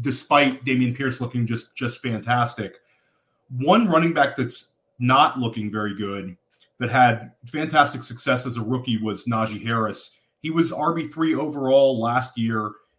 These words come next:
and his stock has just dropped like a rock, um, you know, in terms of how we're treating him as a redraft asset this year and how he's being treated as a dynasty asset.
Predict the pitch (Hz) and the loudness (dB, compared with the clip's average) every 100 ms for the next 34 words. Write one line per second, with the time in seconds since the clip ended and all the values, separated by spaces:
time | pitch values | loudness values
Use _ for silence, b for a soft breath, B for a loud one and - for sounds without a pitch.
0 | _ 120 160 - - 143 139 - 120 - | _ -6 -6 -8 0 2 2 0 -8 -8
1 | 117 131 117 117 110 98 113 107 92 - | -8 -4 -4 -4 -8 -6 -4 -2 -4 -10
2 | - 113 107 104 104 _ _ _ 127 113 | -8 0 0 0 -6 _ _ _ -2 -2
3 | 113 120 117 131 120 120 113 - _ _ | -4 -10 -4 -2 0 0 -2 -6 _ _
4 | _ - 131 131 123 135 123 123 120 110 | _ 0 2 2 -2 -2 0 0 0 -2
5 | 135 123 131 123 123 120 120 117 110 131 | -4 0 0 0 0 -2 -2 -4 -6 -8
6 | 117 143 127 123 123 120 _ _ _ _ | -8 -2 0 2 0 -4 _ _ _ _
7 | - 127 117 139 120 135 123 131 123 120 | -4 -2 2 2 2 -2 -4 -2 -2 -2
8 | 135 123 113 113 107 98 113 127 123 120 | -2 -2 -2 -6 -6 -4 -2 -2 -4 -6
9 | 110 101 - 107 90 | -6 -8 -8 -10 -10